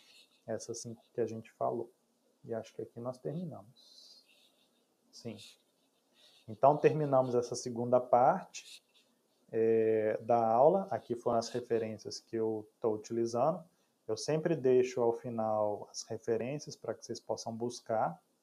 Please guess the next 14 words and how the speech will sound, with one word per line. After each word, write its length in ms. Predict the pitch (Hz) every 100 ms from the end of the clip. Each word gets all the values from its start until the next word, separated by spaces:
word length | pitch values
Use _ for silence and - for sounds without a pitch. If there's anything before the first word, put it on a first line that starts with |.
| _ _ _ _ _
Vários 320 | 117 123 139 127
desses 320 | 131 - 123
livros 340 | 120 120 117
nós 220 | 120 113
temos 340 | - 135 151 127
na 80 | 117
biblioteca. 720 | 110 110 107 - 135 147 -
Infelizmente, 880 | 131 139 - 127 123 123 117 113 -
nesse 180 | 113 -
período, 460 | - 110 110 107 104 _ _ _ _ _
ele 80 | 101
está 200 | 95 110
fechada, 640 | - 123 - 127 131 170 135
né? 200 | 160